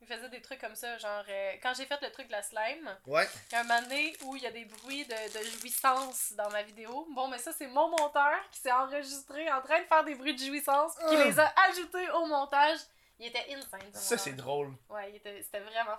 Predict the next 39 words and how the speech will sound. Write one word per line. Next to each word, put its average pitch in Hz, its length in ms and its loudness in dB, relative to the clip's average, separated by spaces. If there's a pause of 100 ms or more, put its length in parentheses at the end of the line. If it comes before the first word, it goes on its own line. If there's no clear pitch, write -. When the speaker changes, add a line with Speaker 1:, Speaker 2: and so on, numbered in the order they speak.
(120)
Speaker 1:
fucking 262 320 -8
drôle. 254 240 -2
J'ai 269 80 4
regardé 262 280 0
ça, 294 160 2
puis - 120 -8
j'étais 220 180 0
comme, « 240 120 0
J'ai 220 180 -6
pas 659 260 4
fait 494 100 0 (140)
ces 240 140 -4
bruits-là. 494 500 8 (220)
<laughs> - 340 -20
Me 262 160 4
semble 554 300 8
que 381 60 -2
j'ai 381 80 2
pas 294 120 8
fait 254 180 -2
ça, 381 200 2
mais 254 100 -12
c'était 214 200 -10
lui. » 196 140 -20 (380)
Speaker 2:
C'est 160 120 -16
quel 202 120 2
ton 202 120 0
montage ? 143 460 -2 (760)
Pas 185 80 -4
ton 175 80 0
montage, 170 300 2
mais 151 60 -6
ton 131 120 -4
tournage 151 400 -2
que 147 40 -12
t'as 131 80 -10
le 120 60 -14
plus 131 160 -14
aimé ? 135 160 -14